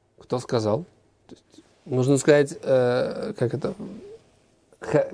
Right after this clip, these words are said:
как это, «Лез хуто ямер», говорят на иврите, а на, по-русски я бы сказал там,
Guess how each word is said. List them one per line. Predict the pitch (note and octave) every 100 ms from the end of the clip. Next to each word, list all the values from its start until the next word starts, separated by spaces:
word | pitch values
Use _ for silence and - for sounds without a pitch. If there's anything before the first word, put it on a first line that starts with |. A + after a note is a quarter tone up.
| F3+
как | C#3+ B2
это, | -
«Лез | C3+ D3 C#3
хуто | - D3+ C#3+ F#3
ямер», | D#3 C#3 D3+ C#3
говорят | B2 A#2 A#2
на | A#2+
иврите, | C3 G#3 G#3 - - - - - -
а | B2
на, | B2+
по-русски | C3 D3+ - D3+
я | C3+
бы | C3+
сказал | - C3+ C#3
там, | C3+ A#2